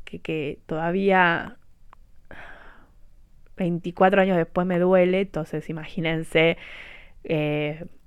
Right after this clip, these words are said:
no sé, en esa, hace diez años. Entonces, eh, no,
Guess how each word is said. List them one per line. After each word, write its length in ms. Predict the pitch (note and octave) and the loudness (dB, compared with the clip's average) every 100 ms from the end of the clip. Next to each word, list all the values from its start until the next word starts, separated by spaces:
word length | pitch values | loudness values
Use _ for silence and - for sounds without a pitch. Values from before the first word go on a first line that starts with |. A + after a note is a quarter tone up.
| - - - - - - | -20 -20 -20 -20 -20 -10
no 100 | D#3 | -10
sé, 280 | - C#3+ D3 - - - - - - - | -6 -6 -6 -12 -14 -16 -20 -20 -18 -8
en 100 | F3 | -8
esa, 240 | - - | -6 -6
hace 360 | E3+ - D3+ - | -4 -4 -4 -6
diez 360 | E3 E3 E3 E3+ | -6 -4 -2 0
años. 500 | E3+ F3 F#3+ C#4+ - - - - - - - - - - - - - - - | 0 0 -2 -4 -10 -20 -20 -16 -16 -16 -20 -20 -20 -20 -20 -20 -20 -20 -10
Entonces, 960 | F#3+ F3 G#3 A#3+ A#3 A3+ G3 G#3 - - - | -10 -2 0 4 4 4 2 0 -6 -18 -8
eh, 580 | - F3 F#3 F3 F3 F3+ - - - - A3+ | -2 2 4 2 0 -2 -8 -18 -20 -14 -4
no, 460 | A#3 A3+ A3 A3 | -2 -2 -2 -6